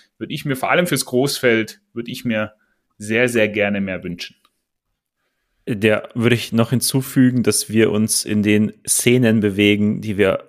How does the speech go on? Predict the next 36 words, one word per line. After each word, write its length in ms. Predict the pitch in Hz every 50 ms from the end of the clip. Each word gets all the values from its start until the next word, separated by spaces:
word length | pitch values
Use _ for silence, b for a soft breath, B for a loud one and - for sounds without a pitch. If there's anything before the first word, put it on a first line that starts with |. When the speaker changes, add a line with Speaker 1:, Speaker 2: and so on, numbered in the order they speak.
| _ _
Speaker 2:
auch 400 | 107 107 107 104 - - _ -
im 80 | 117
Spiel 320 | - - - - 113 117 110
wahrscheinlich 380 | 107 101 - 107 101 101 -
produzieren 580 | - - 110 98 101 - - - 107 101 98 90
wollen 320 | 92 98 104 110 110 107
oder 240 | 101 95 98 95 80
werden. 440 | 95 98 104 107 107 110 120 143 B B B B B B B B B B B B
Wenn 100 | - 104
ich 280 | 101 - - - - -
an 220 | 101 104 104 92
die 240 | - 101 101 92 -
Torschussübungen 800 | - - 113 117 - - 120 - - 110 107 107 107 104 104 98
so 80 | 92 98
denk, 500 | 90 - 104 107 120 131 131 - - _ - -
ich 200 | - 98 - 110
meine, 100 | 101 95
der 100 | 95 -
Klassiker 360 | - 104 92 - 101 - 98
ist 60 | 95
natürlich 200 | 92 98 101 90
diese 240 | 104 92 90 98 -
eine 160 | 90 95 98
lange 240 | 92 95 95 95 92
Schlange 280 | - - 101 101 104
in 40 | 95
der 80 | 95 92
Mittellinie, 520 | 95 107 - 110 101 107 110 110 101 98
dann 120 | - 92 95
wird 140 | 92 -
abgelegt 480 | - - - - 117 107 110 110 - -
und 80 | 98 92
aufs 140 | 90 -
Tor 160 | - 104 104 104
geschossen. 460 | 107 - - 107 - - 123 127 B B B B B B B B B B B
Ähm, 540 | - - 101 92 92 92 92 90 87 90